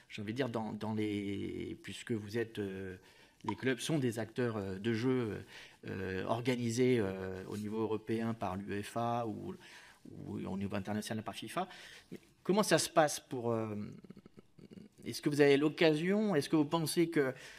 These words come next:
euh, la solution aussi de cette harmonisation européenne, euh, peut, peut passer peut-être directement par des dialogues, s'il y en a, euh, directement avec, euh, les présidents de clubs allemands, italiens, espagnols ?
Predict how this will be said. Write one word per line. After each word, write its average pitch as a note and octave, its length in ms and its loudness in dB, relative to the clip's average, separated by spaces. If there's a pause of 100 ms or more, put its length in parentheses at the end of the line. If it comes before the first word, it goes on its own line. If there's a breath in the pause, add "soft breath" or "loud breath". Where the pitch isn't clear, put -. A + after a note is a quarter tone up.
(120)
euh, G#2 520 -6
la B2+ 200 0
solution E3 440 4
aussi D#3 160 2
de E3 40 2
cette D#3+ 180 4
harmonisation D3+ 500 4
européenne, E3 480 2
euh, C#3 180 2
peut, C#3 140 -2
peut - 320 -4
passer D3+ 340 2
peut-être C#3 240 -2
directement C#3+ 500 0
par B2+ 160 -2
des B2+ 140 2
dialogues, C#3+ 440 2
s'il C#3 280 -2
y C3 80 -2
en C3 120 0
a, F#3+ 220 0 (480 loud breath)
euh, A#2 80 -4
directement C3 640 0
avec, B2+ 340 -4
euh, A2 260 -2
les A2+ 140 -4
présidents A2 340 -6
de A2+ 60 0
clubs A#2 200 -2
allemands, D3+ 600 -2
italiens, C3+ 760 -4
espagnols ? C#3 720 -2